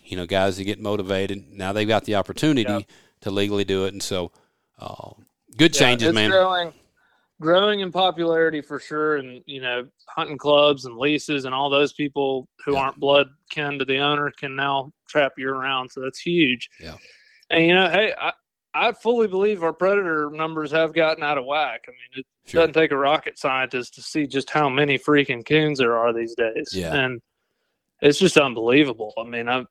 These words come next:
Speaker 2: well, you go put some traps out, you'll be shocked at how many there are.
Speaker 1: Oh, yeah.
Speaker 2: And,
Speaker 1: Yeah.
Speaker 2: and so I, I do, I don't see how it couldn't help that if I went in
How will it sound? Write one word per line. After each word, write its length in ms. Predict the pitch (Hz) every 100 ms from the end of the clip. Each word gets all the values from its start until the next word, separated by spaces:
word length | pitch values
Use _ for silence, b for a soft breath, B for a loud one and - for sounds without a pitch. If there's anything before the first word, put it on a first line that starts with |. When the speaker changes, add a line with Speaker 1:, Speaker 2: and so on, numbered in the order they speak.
| _
Speaker 2:
well, 140 | 151 143
you 200 | 139 156
go 140 | 220
put 200 | - 202
some 100 | 165 147
traps 340 | 180 170 -
out, 140 | 127
you'll 100 | 139
be 140 | 175 165
shocked 500 | - - 165 147 -
at 80 | -
how 160 | 156
many 360 | 135 143 143 127
there 240 | 123 120
are. 320 | 123 123 110 101 -
Speaker 1:
Oh, 200 | 92 85 82
yeah. 160 | 78
Speaker 2:
And, 340 | 147 135 131 120 _
Speaker 1:
Yeah. 180 | - 82 -
Speaker 2:
and 220 | 147 139
so 160 | - 135
I, 280 | 127 135 - b b b b _ _
I 140 | - 151
do, 340 | 170 185 185 180 _ -
I 100 | 175
don't 240 | 226 247
see 180 | - 240
how 320 | 175 180 190
it 180 | 180 -
couldn't 460 | - 202 - 180 -
help 360 | 170 160 135 _ _
that 200 | 156 156
if 200 | 160 147 -
I 180 | 156 160
went 280 | 160 165 160
in 340 | 156 147 139